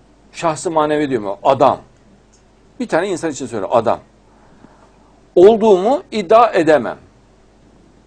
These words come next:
Hiçbir cihette liyakatım yoktur. Fakat o ileride gelecek. Ne zaman gelecekmiş? Bak, ileride gelecek.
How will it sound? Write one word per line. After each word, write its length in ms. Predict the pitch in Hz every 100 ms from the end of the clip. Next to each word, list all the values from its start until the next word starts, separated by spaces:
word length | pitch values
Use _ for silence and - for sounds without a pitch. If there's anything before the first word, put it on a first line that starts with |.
| _ _ _ _ _ _ _ _ _ -
Hiçbir 380 | 202 - 285
cihette 440 | 226 202 190 190 170
liyakatım 600 | 180 170 - 156 226 202
yoktur. 480 | 147 - 101 - - _ _ _ -
Fakat 600 | 233 262 147 147 - - _ _ _
o 340 | 175 180 226 269 _ _ _ _ _
ileride 440 | 170 160 190 196 247
gelecek. 600 | 180 151 113 113 127 - _ -
Ne 100 | 180
zaman 240 | 208 202
gelecekmiş? 520 | 165 139 139 220 226 -
Bak, 80 | -
ileride 340 | - 160 156 139
gelecek. 420 | 113 95 90 80